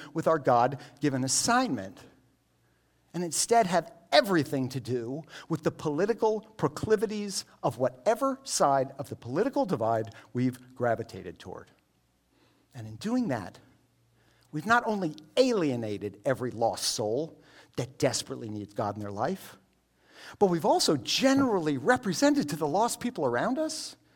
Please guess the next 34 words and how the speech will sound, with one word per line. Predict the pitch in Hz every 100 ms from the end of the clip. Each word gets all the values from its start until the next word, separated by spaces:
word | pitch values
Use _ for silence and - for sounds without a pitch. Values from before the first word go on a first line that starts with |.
| _ _ _ -
a |
version | 180 277 285
of | -
Christianity | 233 - 147 143 277 262 110 95 - - _ _ - -
that | 233
bears | 254 240 196
no | 196 277 370
resemblance | 370 339 359 370 320 131 - - - _ _ _
to | - 233
our | 240
being | 208 202 185
people | - 277 202
who | 202
belong | 185 143 139 185
to | 226
an |
irresistible | 175 131 143 123 - 165
God, | 202 269 254 92 - - _ _ _ - - - - _ _ - -
and | 190
to | 196
being | 170 202
a | 185
people | 269 277 180
who | 196
take, | - 220 - - - _
who | -
take | 208 208 196 - _ _ -
guidance | 226 269 262 156 -
and | 165 135
direction | 202 269 285 185 156
from | - - - 254 302 285 135 104
that | - 143
irresistible | 143 131 147 - 131 127
God, | 120 113 101